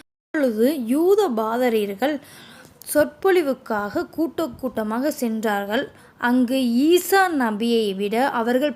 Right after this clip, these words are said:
பெரியவர்களாக இருந்தார்கள். அவர்கள் பயப்படவே இல்லை. பயப்படாமல் அவர்களுடன் சென்று அவர்களும் அமர்ந்து கொண்டார்கள்.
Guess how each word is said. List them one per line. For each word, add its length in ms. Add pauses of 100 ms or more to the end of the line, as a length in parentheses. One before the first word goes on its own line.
பெரியவர்களாக 840
இருந்தார்கள். 720
அவர்கள் 400
பயப்படவே 760 (140)
இல்லை. 340 (480)
பயப்படாமல் 680
அவர்களுடன் 720
சென்று 480
அவர்களும் 640
அமர்ந்து 440
கொண்டார்கள். 600